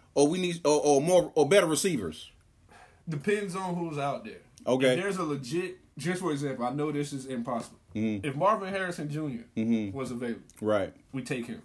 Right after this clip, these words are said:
Speaker 1: Mm-hmm.
Speaker 2: It's a guy out in Washington, Romeo Odunze. If he's
Speaker 1: Okay.
Speaker 2: available,
Speaker 1: Mm-hmm.
Speaker 2: you take him.
Speaker 1: Right.
Speaker 2: Other than that, you go offensive line.
Speaker 1: Okay.
Speaker 2: No ifs, ands, or buts about it. Get the
Speaker 1: Mm-hmm.
Speaker 2: best you can.
Speaker 1: Mm-hmm.
Speaker 2: Because that is where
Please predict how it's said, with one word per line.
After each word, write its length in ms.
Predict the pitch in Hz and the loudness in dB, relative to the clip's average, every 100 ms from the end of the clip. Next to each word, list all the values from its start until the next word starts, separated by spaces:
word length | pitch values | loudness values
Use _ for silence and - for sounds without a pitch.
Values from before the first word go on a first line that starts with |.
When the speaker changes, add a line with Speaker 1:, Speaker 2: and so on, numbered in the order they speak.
| - | -2
Speaker 1:
Mm-hmm. 380 | 107 117 107 95 _ _ - | 2 4 2 -2 _ _ -6
Speaker 2:
It's 200 | 135 131 | -4 -4
a 60 | 143 | -2
guy 280 | 156 160 | 0 2
out 140 | 160 147 | 2 0
in 80 | 139 | 0
Washington, 480 | 139 127 113 117 113 | 0 -2 -4 -8 -6
Romeo 360 | 143 147 135 | -4 -4 -6
Odunze. 340 | 131 131 117 110 - | -6 -8 -8 -10 -12
If 100 | - | -4
he's 140 | 170 165 | -4 -2
Speaker 1:
Okay. 60 | |
Speaker 2:
available, 300 | 147 147 113 - | -4 -6 -6 -8
Speaker 1:
Mm-hmm. 260 | 104 104 104 | -4 -2 -2
Speaker 2:
you 80 | 98 | -4
take 260 | 151 127 | -4 -4
him. 180 | 123 113 - | -8 -14 -8
Speaker 1:
Right. 300 | 101 98 87 - _ _ - | -2 -2 -2 -8 _ _ -4
Speaker 2:
Other 240 | 262 269 240 | 0 2 0
than 100 | 226 | -2
that, 160 | 220 | -2
you 80 | 185 | -4
go 160 | 165 165 | -2 -2
offensive 360 | 147 143 117 110 | -2 -4 -10 -12
line. 140 | 104 - - - | -14 -16 -10 -2
Speaker 1:
Okay. 420 | 131 131 101 90 | 0 2 0 0
Speaker 2:
No 200 | 151 156 | -4 -2
ifs, 180 | 151 143 | -4 -4
ands, 200 | 131 120 | -8 -8
or 40 | |
buts 240 | 117 113 - | -8 -8 -10
about 280 | 110 87 - | -14 -14 -10
it. 60 | 101 | -4
Get 100 | 110 | -2
the 60 | |
Speaker 1:
Mm-hmm. 140 | 104 95 | 0 -2
Speaker 2:
best 320 | 139 143 139 | -4 -6 -6
you 80 | 135 | -10
can. 260 | 131 110 - _ 104 | -8 -10 -12 _ -6
Speaker 1:
Mm-hmm. 240 | 101 101 | -4 -2
Speaker 2:
Because 260 | 120 131 120 | -4 -4 -2
that 340 | 147 160 160 - | -2 -2 -6 -12
is 180 | 139 131 | -8 -8
where 640 | 120 123 135 135 131 120 | -8 -10 -8 -6 -8 -10